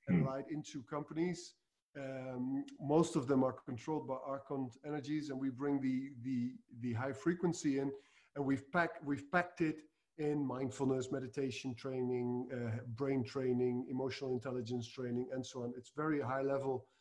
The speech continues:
Speaker 1: uh, human evolution work that we do. And, um, what we see is the, these, these, these companies, these, these corporates, they are op-, more and more open and open and open.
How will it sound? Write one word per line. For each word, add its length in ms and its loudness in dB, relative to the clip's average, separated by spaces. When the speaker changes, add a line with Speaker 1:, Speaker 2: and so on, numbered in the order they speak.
Speaker 1:
uh, 140 -4
human 340 4
evolution 560 0
work 220 0
that 140 -12
we 120 0
do. 240 0
And, 480 4
um, 480 10
what 220 6
we 100 4
see 340 6
is 320 8
the, 340 6
these, 340 4
these, 400 -2
these 260 0
companies, 680 2
these, 220 2
these 200 0
corporates, 480 4
they 100 6
are 180 6
op-, 260 6
more 360 4
and 80 0
more 200 0
open 480 0
and 140 -12
open 420 0
and 80 -6
open. 340 -2